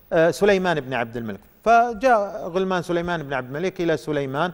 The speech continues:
فغضب سليمان غضباً شديداً، فنادى عمر بن عبد العزيز فقال له:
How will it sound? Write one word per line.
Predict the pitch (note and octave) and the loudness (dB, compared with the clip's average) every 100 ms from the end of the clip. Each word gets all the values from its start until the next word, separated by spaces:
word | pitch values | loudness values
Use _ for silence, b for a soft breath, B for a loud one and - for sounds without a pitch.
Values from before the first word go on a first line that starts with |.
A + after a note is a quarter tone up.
| B B B - | B B B -4
فغضب | F#3+ F#3 E3+ G#3 F#3+ G3+ F#3+ F3+ | 2 2 4 2 2 0 0 -2
سليمان | E3 F3 F3+ F3+ F#3+ | -2 -4 -4 -4 -4
غضباً | F3 E3+ D#3 D#3+ | 0 0 0 -2
شديداً، | - C#3+ B2 A2+ - - _ | -4 -6 -4 -6 -10 -20 _
فنادى | - G3+ A#3 - - G3+ C#4+ B3 A#3+ B3 - G#2+ | 0 4 4 0 -10 -4 0 2 2 0 -4 -4
عمر | G#3 A#3 | 0 2
بن | G3+ F#3+ | 0 0
عبد | E3+ D#3 | -2 0
العزيز | D3+ C3 B2+ C3+ - b b b b b b | 0 0 0 -8 -14 b b b b b b
فقال | - F3 G#3+ A3+ G3+ F3+ F3 | 0 2 4 4 4 2 2
له: | G3 F#3+ G3+ F#3 | 2 4 4 2